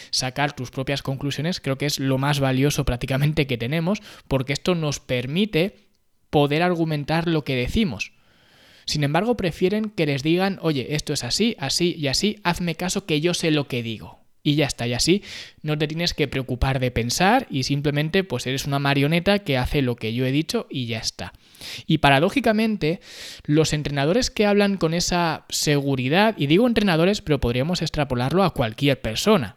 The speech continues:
¿vale? Y a cualquier profesión y a cualquier ámbito, pero los entrenadores que hablan con esta seguridad son precisamente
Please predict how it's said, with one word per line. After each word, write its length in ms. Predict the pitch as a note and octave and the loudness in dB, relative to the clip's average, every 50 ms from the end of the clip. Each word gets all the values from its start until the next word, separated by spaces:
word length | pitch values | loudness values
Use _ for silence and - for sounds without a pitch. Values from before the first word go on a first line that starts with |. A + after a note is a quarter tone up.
| _ _ - | _ _ -8
¿vale? 340 | C#3+ C3 B2 C#3 E3 G#3 - - - - - - - _ _ - | -4 0 0 2 2 0 -2 -6 -16 -20 -20 -20 -20 _ _ -4
Y 80 | D3 C3 | -4 -2
a 80 | B2 | -2
cualquier 340 | - A#2+ A2+ A2+ - B2 A#2+ | -2 -4 -6 -4 -4 -4 -4
profesión 600 | - - A#2 - A2+ - - G#3+ B3 C#4 B3 F#3 C#3+ | -4 -6 -8 -6 0 4 6 8 8 8 6 2 0
y 20 | |
a 60 | B2 | -2
cualquier 360 | A#2+ - A#2 A#2 - C#3 C3 | -2 -2 -4 -4 -2 0 0
ámbito, 360 | B2+ A#2+ A#2 A2 G#2 - G2 G#2+ | 0 0 -2 -4 -6 -8 -6 -2
pero 200 | - B2+ B2 A#2 | 0 0 2 2
los 200 | B2 A#2+ - B2+ | 2 0 0 -2
entrenadores 580 | B2+ B2 - B2+ B2 B2 C#3 F3 A#3 B3 - | -4 -4 -4 -2 0 0 2 2 2 2 0
que 140 | - - G#3 | 2 2 2
hablan 220 | G3 G3 G3 F#3 | 2 2 2 0
con 120 | E3+ D3 D3+ | 0 -2 -2
esta 220 | E3+ - - F3 | -2 -2 -2 -4
seguridad 540 | - - D3+ C#3 C3+ B2+ B2+ C#3 D#3+ F3+ - - - - - - - - - - _ | -2 -2 -2 0 0 0 0 0 0 -2 -2 -6 -16 -20 -20 -20 -20 -20 -20 -18 _
son 320 | - - - F#3 A3 B3 | -8 -4 -2 0 0 0
precisamente 960 | A#3 A#3 G#3 F#3+ - - - G3 F3+ F3+ F3+ F3+ - G3+ G#3 G3+ - - _ | 0 0 0 0 -2 -2 -2 -2 -2 -2 -4 -2 0 0 0 -2 -4 -10 _